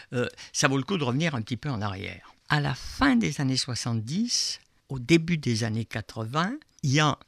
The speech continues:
à l'échelle mondiale une idéologie, l'idéologie néolibérale, qui s'est imposée sous la pression des, des transnationales. Qu'est-ce qu'elle dit, cette élo-, cette, euh,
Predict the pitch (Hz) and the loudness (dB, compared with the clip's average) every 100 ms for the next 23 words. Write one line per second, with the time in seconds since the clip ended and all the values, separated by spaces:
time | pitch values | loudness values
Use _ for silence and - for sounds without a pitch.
0 | - 110 143 143 - 147 123 107 104 139 | -8 -4 -2 0 0 0 0 2 2 4
1 | 160 117 110 135 208 226 _ - 185 175 | 4 2 0 -2 -2 -6 _ -6 -2 0
2 | 135 - - - - 185 156 135 135 120 | -2 -6 -20 -12 0 2 6 6 6 4
3 | 95 110 220 - _ - 104 107 110 113 | 2 -2 -4 -8 _ -10 -8 -6 -6 -4
4 | 104 113 113 135 127 135 - _ _ - | -2 0 2 2 2 -2 -4 _ _ -8
5 | 117 110 107 107 143 202 262 - - - | -4 -2 -2 0 0 -2 -6 -16 -20 -20
6 | - - _ - 165 180 226 - - - | -20 -20 _ 0 2 4 0 2 4 4
7 | 123 - - 143 143 - 110 98 101 120 | 4 -2 0 4 4 4 0 0 0 -2
8 | 190 _ - - - 175 196 185 135 113 | -4 _ -12 -8 -4 -2 -2 0 0 -2
9 | 120 131 - - 131 170 180 185 190 175 | 0 4 6 8 8 8 6 4 2 2
10 | 113 110 110 107 107 143 - 135 - 131 | 2 2 2 0 -4 -8 -4 -4 -2 -2
11 | 135 - 123 113 - 120 98 98 98 - | 0 0 0 0 -2 -4 -6 -10 -12 -20
12 | - 214 208 - 165 117 104 127 107 - | 0 2 2 2 2 2 0 -2 -2 -4
13 | - 110 104 104 - - 117 104 - 110 | -6 -6 -6 -8 -6 -6 -6 -8 -8 -6
14 | 101 98 98 95 | -4 -6 -6 -6